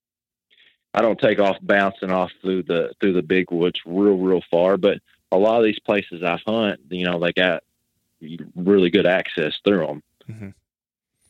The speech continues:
Speaker 2: Yes.
Speaker 1: But, and to, and I, the less access, you know, if you got a thousand roads going everywhere and there's, uh, half a mile in between each road everywhere, that's probably not gonna be as good. But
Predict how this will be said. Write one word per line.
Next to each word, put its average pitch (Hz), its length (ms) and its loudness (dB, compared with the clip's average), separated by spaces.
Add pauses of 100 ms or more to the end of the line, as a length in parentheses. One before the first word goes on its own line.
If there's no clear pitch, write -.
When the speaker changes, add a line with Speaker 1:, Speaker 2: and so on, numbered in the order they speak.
(680)
Speaker 2:
Yes. 98 280 -4
Speaker 1:
But, 92 240 2 (240)
and 90 500 -2
to, 92 180 -4 (640)
and 107 160 4
I, 90 180 0
the 113 160 2
less 147 320 2
access, 90 460 0 (120)
you 101 60 -6
know, 101 80 0
if 104 100 -2
you 170 80 -2
got 139 300 2
a 92 160 -8
thousand 107 400 0
roads 101 320 0
going 87 240 -4
everywhere 95 540 2
and 87 120 -2
there's, 90 400 -2 (380)
uh, 76 340 -2
half 101 360 0
a 101 60 2
mile 95 440 0
in 92 100 -6
between 92 360 -8
each 95 280 -6
road 90 240 0
everywhere, 90 460 2
that's 90 340 0
probably 92 300 -2
not 87 220 -2
gonna 90 200 -2
be 87 180 2
as 82 200 0
good. 95 260 2
But 80 140 2